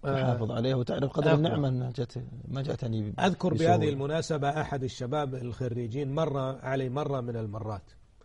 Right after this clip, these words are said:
Speaker 2: وأنا استأذنته في ذكر هذه القصة بدون اسم.
Speaker 1: مم.
Speaker 2: آه، واجه مشكلة في وظيفته بعد تخرجه، لم يتوظف، سنه وصل إلى سن ويطلب الزواج،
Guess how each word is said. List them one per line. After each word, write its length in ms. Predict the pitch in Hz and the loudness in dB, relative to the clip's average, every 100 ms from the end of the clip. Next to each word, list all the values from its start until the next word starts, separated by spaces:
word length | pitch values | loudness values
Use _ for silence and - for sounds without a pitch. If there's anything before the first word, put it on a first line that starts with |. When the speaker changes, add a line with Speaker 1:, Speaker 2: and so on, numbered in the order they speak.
| - - - - - - - | -20 -20 -20 -20 -20 -20 -8
Speaker 2:
وأنا 220 | 139 139 | -2 0
استأذنته 720 | 151 - 135 160 175 180 165 165 | 0 -2 2 2 2 2 2 2
في 240 | 147 135 | 2 0
ذكر 600 | 123 127 147 151 131 135 | -2 -4 0 0 0 0
هذه 140 | 135 127 | 0 -2
القصة 400 | 117 156 - 131 | 0 -2 -2 -2
بدون 360 | 123 131 135 | 0 2 0
اسم. 460 | 120 113 - - - - - - - 113 | -2 -8 -8 -8 -10 -18 -20 -20 -14 -8
Speaker 1:
مم. 120 | 101 98 - - - - - - - - - - - - - - - - | -8 -10 -18 -20 -20 -20 -20 -20 -20 -20 -20 -20 -20 -20 -20 -20 -16 -2
Speaker 2:
آه، 380 | 160 156 147 | 2 2 2
واجه 580 | 143 180 196 147 170 151 | 2 4 4 4 2 2
مشكلة 440 | 147 160 - 165 151 | 0 -4 -2 0 0
في 140 | 151 | 2
وظيفته 580 | 143 135 131 123 - - - - - - - - - - - - 139 | 2 2 -2 -4 -6 -10 -12 -20 -20 -20 -20 -20 -20 -20 -20 -14 -2
بعد 300 | 139 123 123 | -2 0 -2
تخرجه، 540 | 127 147 143 139 127 | 0 0 2 2 2
لم 180 | 131 131 | -2 -2
يتوظف، 640 | 123 127 120 113 139 143 - - - - - - - - - - - | -4 -4 -4 -4 -6 -8 -18 -20 -20 -20 -20 -20 -20 -20 -20 -20 -14
سنه 540 | - 185 156 143 127 | -2 -2 0 -2 -2
وصل 260 | 143 143 135 | -2 -2 -2
إلى 320 | 131 127 120 | 0 -2 -2
سن 440 | - 147 131 123 127 | 0 0 0 -6 -8
ويطلب 960 | 123 123 117 120 - - 143 139 139 123 | -6 -6 -6 -10 -18 -2 -2 0 -2 -2
الزواج، 580 | 107 120 127 123 107 | -2 0 2 0 -2